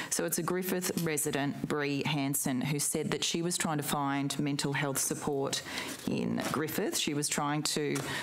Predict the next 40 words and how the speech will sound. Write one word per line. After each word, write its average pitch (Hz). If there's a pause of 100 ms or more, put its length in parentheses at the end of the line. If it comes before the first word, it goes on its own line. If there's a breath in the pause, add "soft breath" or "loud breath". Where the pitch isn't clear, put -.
find 143
clinical 151
psychologists, 147
psychiatrists. 147 (280 loud breath)
She 160
said 160
that 151
there 151
is 143
a 143
lack 151 (140)
of 143 (100)
them 147
in 143
Griffith. 151
If -
there 143
is 156
one, 143
you 151
are -
paying 147
an 143
arm 143
and 139
a 147
leg, 147 (340 loud breath)
and 196
that 190
she -
currently 170
has 165
to 156
see 143
a 147
psychiatrist 143
from 147
Sydney 147
via 139
telehealth. 143